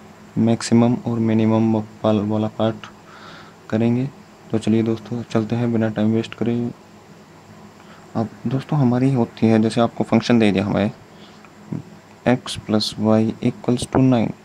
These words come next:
तो इसकी आपको maximum value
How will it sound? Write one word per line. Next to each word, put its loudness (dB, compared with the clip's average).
तो -2
इसकी -2
आपको 0
maximum 2
value 4